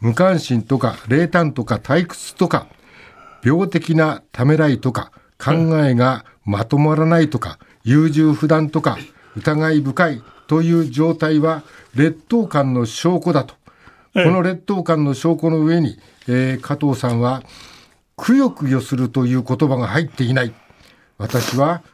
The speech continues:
Speaker 1: くよくよするということは深刻な劣等感の証拠ではないかと思っていらっしゃる。
Speaker 2: ええ。
Speaker 1: どういうことですか？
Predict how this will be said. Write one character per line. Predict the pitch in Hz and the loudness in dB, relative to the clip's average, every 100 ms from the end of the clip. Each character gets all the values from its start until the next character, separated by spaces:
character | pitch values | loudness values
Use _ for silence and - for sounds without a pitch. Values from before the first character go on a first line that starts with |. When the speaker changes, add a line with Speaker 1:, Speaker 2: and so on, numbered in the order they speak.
| _ | _
Speaker 1:
く | - 185 | 0 2
よ | 226 | 2
く | 226 139 | 0 -2
よ | 131 120 | -2 -2
す | 135 | -2
る | 151 | -2
と | 151 131 | 0 0
い | 147 | 0
う | 175 | 0
こ | 165 165 | -2 -2
と | 175 | 0
は | 135 - - - _ - | -2 -4 -18 -20 _ -16
深 | - - 208 220 | -10 -2 0 0
刻 | - 208 208 | -2 -4 -2
な | 196 190 156 | 0 -2 -2
劣 | 135 143 | -2 -2
等 | - 180 165 | -4 -4 -2
感 | 139 127 | 0 0
の | 123 | -2
証 | 117 156 165 | 0 -2 0
拠 | 170 | 0
で | 165 | 2
は | 143 | 2
な | 117 117 | 0 -2
い | |
か | 117 | -2
と | 117 123 123 - | -4 -2 -4 -4
思 | 135 131 | -2 -2
っ | |
て | - 120 | -2 -2
い | |
ら | 113 | -2
っ | |
し | - 107 | -4 -6
ゃ | |
る。 | 92 - | -6 -2
Speaker 2:
え | 156 151 139 | -2 -2 -6
え。 | - - _ | -18 -20 _
Speaker 1:
ど | 131 | -2
う | 139 | 0
い | |
う | 127 | -2
こ | 120 | -4
と | 120 | -4
で | 92 | -6
す | - | -4
か？ | 135 170 | -2 -4